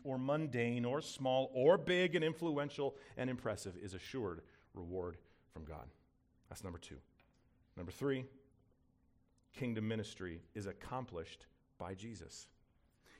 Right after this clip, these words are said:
You may have thought that I forgot about Matthew eleven one, but I didn't. Here it is. When Jesus had finished instructing his twelve disciples,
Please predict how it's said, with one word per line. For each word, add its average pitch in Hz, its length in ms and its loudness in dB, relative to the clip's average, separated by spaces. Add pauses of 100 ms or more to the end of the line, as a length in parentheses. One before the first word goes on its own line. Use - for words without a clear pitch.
You 80 80 -8
may 120 220 2
have 170 160 2
thought 180 220 4
that 160 80 0
I 165 40 2
forgot 156 500 6 (460)
about 110 220 2
Matthew 117 320 -2
eleven 117 320 2
one, 95 260 -2 (500)
but 92 120 -6
I 101 60 0
didn't. 95 340 -6 (840)
Here 98 120 0
it 101 80 2
is. 80 300 -6 (1400)
When 104 120 -2
Jesus 156 320 0
had 156 140 4
finished 147 380 0
instructing 135 540 -2
his 113 160 -4
twelve 123 280 2
disciples, 110 640 -2